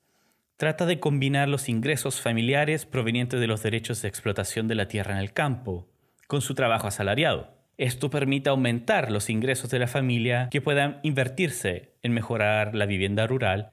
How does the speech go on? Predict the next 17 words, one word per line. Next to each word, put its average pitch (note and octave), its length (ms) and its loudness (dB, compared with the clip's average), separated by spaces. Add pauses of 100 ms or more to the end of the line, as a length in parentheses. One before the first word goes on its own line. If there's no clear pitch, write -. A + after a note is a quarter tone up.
(140)
e A#2+ 80 -2
incluso B2+ 520 0
invertir E3 500 -2
en C#3 120 2
algún A#2+ 280 0
pequeño G#2+ 380 2
negocio. F#2 500 -4
Muchos F3 560 0
migrantes C3 460 0
domésticos B2+ 720 -2
no C#3+ 120 0
se - 120 -6
sienten C#3+ 540 -2
bienvenidos C3 680 0
en G2 60 0
las E2+ 120 -2
ciudades C#2+ 640 -6